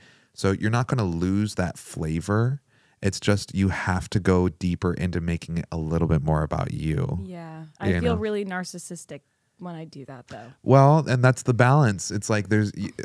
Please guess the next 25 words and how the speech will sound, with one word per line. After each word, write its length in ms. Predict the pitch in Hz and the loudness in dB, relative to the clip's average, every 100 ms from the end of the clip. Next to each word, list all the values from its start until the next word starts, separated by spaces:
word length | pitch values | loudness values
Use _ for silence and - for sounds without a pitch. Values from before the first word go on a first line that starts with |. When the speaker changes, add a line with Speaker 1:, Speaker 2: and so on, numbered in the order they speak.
| - | -4
Speaker 1:
there 240 | 107 110 | 2 4
might 220 | 104 101 | 6 4
be 80 | 107 | 4
some 180 | - 104 | 0 -2
shame 560 | - 104 104 104 98 107 | 0 4 4 4 2 2
around 500 | 95 95 90 90 92 95 | 4 4 4 2 -2 -2
making 340 | 87 85 90 | -2 0 0
it 80 | 82 | 0
about 320 | - 92 - | 4 4 4
you. 300 | 62 - 95 - _ | -2 -4 -6 -10 _
That's 200 | - 101 | 0 0
that 120 | - 98 | 2 0
Aquarius 600 | - 95 92 92 95 98 | 0 2 2 2 0 -2
South 320 | - 82 82 | -4 -4 -4
Node. 440 | 95 98 101 80 78 | 2 4 4 2 0
Like, 220 | 80 80 | 0 0
Speaker 2:
Mm. 240 | - - - - _ - | -4 -10 -14 -20 _ 0
Speaker 1:
you, 260 | 90 90 - | 2 2 0
you, 320 | 92 95 90 - | 2 4 2 0
there's 240 | 87 98 | 2 2
some, 260 | 87 104 92 - - | 2 0 -2 -6 0
there's 200 | 107 104 | 2 2
an 80 | |
aversion 760 | 107 82 92 98 98 87 82 85 | 0 4 6 6 4 2 0 -4
to 160 | - 90 | -4 -4